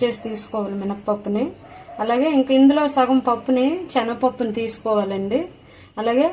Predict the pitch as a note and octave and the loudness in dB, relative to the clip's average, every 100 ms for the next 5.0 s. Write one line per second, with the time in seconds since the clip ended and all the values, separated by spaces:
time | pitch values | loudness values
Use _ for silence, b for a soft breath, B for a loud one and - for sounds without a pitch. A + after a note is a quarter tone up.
0 | E4+ B3 A3 - A3+ A#3+ A#3+ A3 G#3+ A#3+ | -2 -4 -2 -4 -4 -2 -2 -2 -4 -6
1 | G#3+ A3+ A3 - G#3+ G3+ F#3+ F#3+ B3 F4+ | -4 -4 -4 -2 -2 0 -4 -2 -2 -4
2 | - B B B B - A3 B3 D#4 G4 | -10 B B B B -10 -4 0 0 -2
3 | - - - A3+ B3+ F4+ G#4 - - A#3 | -12 -20 -10 -2 0 0 -4 -10 -6 -2
4 | A#3+ C4 C4 - A#3+ B3+ B3 A#3+ A3+ D4 | 4 4 2 -2 2 4 6 4 2 0